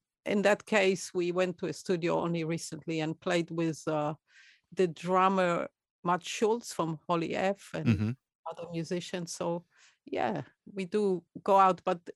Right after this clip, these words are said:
Speaker 1: we're very comfortable here and we can choose the time when to do it, and
Speaker 2: <laughs>
Speaker 1: that's good. <laughs>
Speaker 2: <laughs> You know, I, I, I know since the pandemic, there's, uh, at least here in the States, a lot of people have, you know, decided to, you know, work from home and, and work remotely. I mean, your, your commute to work is probably, what,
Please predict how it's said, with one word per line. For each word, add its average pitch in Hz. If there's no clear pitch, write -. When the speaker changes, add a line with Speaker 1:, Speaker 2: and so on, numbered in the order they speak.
Speaker 1:
we're 202
very 208
comfortable 170
here 165
and 156
we 165
can 165
choose 156
the 156
time 160
when 160
to -
do 156
it, -
and 165
Speaker 2:
<laughs> -
Speaker 1:
that's 165
good. -
<laughs> 196
Speaker 2:
<laughs> 202
You 170
know, 175
I, 170
I, 160
I 135
know 151
since 139
the 131
pandemic, 110
there's, 104
uh, 104
at 135
least 131
here 127
in 110
the 98
States, 113
a -
lot 101
of 98
people 101
have, 95
you 110
know, 90
decided 92
to, 90
you 107
know, 95
work 95
from 95
home 98
and, 90
and 82
work 104
remotely. 95
I 101
mean, 101
your, 107
your 139
commute 123
to 120
work 120
is -
probably, 110
what, 101